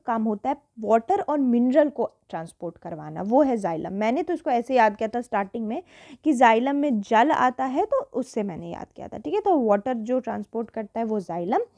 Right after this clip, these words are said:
और मैंने phloem को फल से किया था कि फल is food, तो जो फूड ट्रांसपोर्ट करता है just phloem, ओके। तो जब जाइलम की बात करते हैं, जाइलम एक कंटीन्यूअस नेटवर्क होता है चैनल का,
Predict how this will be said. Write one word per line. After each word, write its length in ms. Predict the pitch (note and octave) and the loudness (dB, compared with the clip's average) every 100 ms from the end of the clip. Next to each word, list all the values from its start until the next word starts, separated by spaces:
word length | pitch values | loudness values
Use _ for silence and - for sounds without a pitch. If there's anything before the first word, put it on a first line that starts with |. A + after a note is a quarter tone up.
| _ - - - | _ -20 -8 2
और 100 | B3 | 2
मैंने 240 | B3 C#4 | 2 -2
phloem 480 | C#4+ C4 A#3+ B3 C#4 | -2 0 0 2 -2
को 140 | D4+ | -2
फल 320 | D4+ - A3 A3+ | -4 0 0 0
से 160 | A3+ | -6
किया 240 | G#3 G3 F3 | -10 -10 -10
था 140 | F#3+ | -10
कि 140 | B3+ | -10
फल 360 | B3+ - A3+ D#4 - | -10 -2 -2 -2 -4
is 120 | B3 | -8
food, 440 | - - B3+ E3+ - - _ | -8 -4 -2 -2 -6 -20 _
तो 80 | G#3+ | -2
जो 120 | A3 | 0
फूड 300 | A#3 C4+ D4 | 0 0 0
ट्रांसपोर्ट 480 | C#4+ A3+ G#3 G#3+ G#3 | 0 -4 -2 -4 -4
करता 240 | F#3+ F3+ | -6 -4
है 100 | E4 | -4
just 280 | D#4 A#4 - - | -4 -8 -8 -12
phloem, 300 | - - - _ - | -12 -12 -20 _ -6
ओके। 420 | B3+ E4 G4+ _ _ _ _ _ _ _ _ _ - | -4 -2 -6 _ _ _ _ _ _ _ _ _ -6
तो 80 | D#4 | 0
जब 140 | F4+ | 2
जाइलम 360 | D4+ G#3+ B3 F4 | 6 6 4 0
की 120 | E4+ | 0
बात 220 | F#3+ F#3 | -2 -4
करते 200 | F#3+ F#3+ | -8 -10
हैं, 80 | D#4 | -6
जाइलम 300 | A#3 C4 F#4+ | -4 -2 -2
एक 140 | F#4+ | -2
कंटीन्यूअस 540 | A#3+ A#3+ D4 D4 F#4 C4+ | -2 -2 -2 -2 -2 0
नेटवर्क 380 | A3 G3+ B3+ A#3+ | -2 -2 -4 -4
होता 200 | G#3 G3 | -4 -4
है 60 | |
चैनल 360 | G#3 F3 F3 F#3 | -4 -8 -8 -10
का, 180 | - | -12